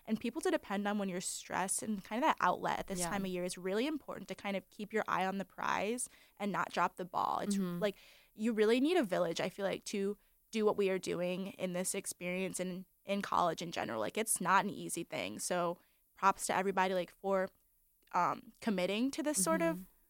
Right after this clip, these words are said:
Speaker 1: um, standard at the time of year. But yeah, just really important to remember to maintain those secure attachments or seek them out as
Speaker 2: Yeah.
Speaker 1: much as possible, because,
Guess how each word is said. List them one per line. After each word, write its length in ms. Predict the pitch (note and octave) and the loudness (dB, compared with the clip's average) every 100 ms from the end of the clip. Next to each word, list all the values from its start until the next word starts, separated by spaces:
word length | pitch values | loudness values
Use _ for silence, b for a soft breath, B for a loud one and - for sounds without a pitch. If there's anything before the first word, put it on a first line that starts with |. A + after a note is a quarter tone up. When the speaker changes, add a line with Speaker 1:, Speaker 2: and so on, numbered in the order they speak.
| _ - | _ 0
Speaker 1:
um, 340 | D#4 D#4+ E4 | 4 4 2
standard 280 | - E4+ E4+ | -2 0 0
at 80 | E4 | 0
the 60 | |
time 260 | E4 E4 E4 | -2 -2 0
of 80 | E4 | -2
year. 300 | E4 E4 E4+ | -2 0 0
But 300 | F3 E3+ B2+ | 4 4 2
yeah, 280 | A#3+ A3 F3+ | 2 2 2
just 320 | - A3 - G#3 | -2 -4 -6 -4
really 300 | G#3 G#3 G#3 | 0 0 0
important 420 | G3+ G3 F#3+ F3+ | -2 -4 -6 -8
to 280 | G3+ F#3 F#3 _ _ _ _ _ - | -6 -6 -6 _ _ _ _ _ -2
remember 300 | F4 F#4 G#4 | 2 6 6
to 60 | F4 | 8
maintain 520 | A#3 A3 G#3+ G3 G3 | 8 6 2 2 2
those 120 | F#3+ | 2
secure 320 | G#3 - G#3 | -2 0 2
attachments 760 | G#3 G3 F#3 - G#3 G3+ G3+ - | 2 4 2 2 0 0 0 -2
or 100 | G3+ | -2
seek 260 | - A#3 | -2 0
them 140 | C4+ F#3 | 2 4
out 220 | F3+ F#3 | 4 2
as 100 | G3 | 2
Speaker 2:
Yeah. 120 | G3+ | 0
Speaker 1:
much 120 | E3+ | 0
as 80 | - | -4
possible, 720 | - F3 F#3+ - - - - - | -4 -2 -2 -2 -8 -8 -8 -10
because, 380 | - F#3+ F#3 | -8 -6 -6